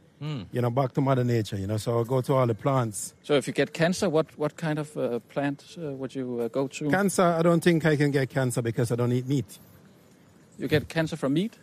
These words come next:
Speaker 2: I believe so.
Speaker 3: Ah, oh.
Speaker 2: So melanoma is no, um, that's no cancer that you'll find in any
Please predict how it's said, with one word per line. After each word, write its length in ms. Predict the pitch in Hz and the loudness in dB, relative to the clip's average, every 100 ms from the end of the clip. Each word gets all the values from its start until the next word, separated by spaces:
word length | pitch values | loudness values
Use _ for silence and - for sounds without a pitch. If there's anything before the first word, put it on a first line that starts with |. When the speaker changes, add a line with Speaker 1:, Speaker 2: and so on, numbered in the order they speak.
| - | -10
Speaker 2:
I 120 | 131 | -4
believe 260 | 131 135 131 | 2 2 2
so. 240 | 156 131 - - | -2 -8 -10 -8
Speaker 3:
Ah, 180 | 143 143 - | -4 -4 -6
oh. 40 | 123 | -8
Speaker 2:
So 320 | 123 139 139 - | 0 0 0 -6
melanoma 600 | 143 143 185 175 170 160 | -2 4 4 6 4 4
is 120 | 147 | 2
no, 340 | 151 143 139 127 - - - - - - - - - - | 2 2 2 0 -6 -20 -20 -20 -20 -20 -20 -20 -20 -12
um, 440 | 131 131 131 127 120 - - - - - - - - _ _ _ - - - - - - - | -2 0 0 0 -4 -10 -20 -20 -20 -20 -20 -20 -20 _ _ _ -20 -20 -20 -20 -20 -20 -4
that's 240 | 127 143 | -2 2
no 340 | 170 160 156 120 | 2 2 0 -2
cancer 240 | 156 147 151 | -2 0 0
that 120 | 143 | 0
you'll 140 | 139 | 0
find 280 | 127 143 127 | 0 0 2
in 120 | 117 | 0
any 480 | 120 123 120 113 98 | -2 0 0 0 -4